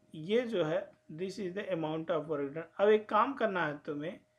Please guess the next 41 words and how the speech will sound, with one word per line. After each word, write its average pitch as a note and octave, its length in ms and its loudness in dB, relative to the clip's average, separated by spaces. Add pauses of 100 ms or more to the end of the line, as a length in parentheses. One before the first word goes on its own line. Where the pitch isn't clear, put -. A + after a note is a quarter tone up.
(400)
इसमें A3 440 -2
क्या G#3+ 240 6
करना G#3+ 280 0
है, G#3+ 160 -2
ये A3 400 -4
amount G3 340 0
of G3 160 2
work F3 260 2
done D#3+ 140 -6
है, F#3 160 -10
इसमें A#3 280 -6
सारी G3+ 360 2
वैल्यू F#3+ 400 2
रख G3 180 4
दोगे E3 320 -4 (520)
तो F3+ 100 0
जो F#3+ 180 2
वर्क A3 400 8
डन G#3 200 4 (100)
आ F#3+ 100 4
जाएगा, E3+ 340 6 (160)
put A3+ 160 -2 (120)
all G#3+ 260 6
the G#3 100 0
value F3+ 280 2
one F#3+ 340 0
point F#3 280 0
three G#3+ 220 -6
into F#3+ 200 -8 (100)
ten F#3 220 -4
की F#3+ 80 -10 (160)
पावर E3 420 2 (600)
एट G#3 400 8 (140)
जूल G3 420 -2 (320)
किलो F3+ 300 0
जूल, E3 300 -4
this F3+ 200 -8
is F3 100 -8
the E3+ 100 0
final F3 420 -4
solution। D#3+ 500 -6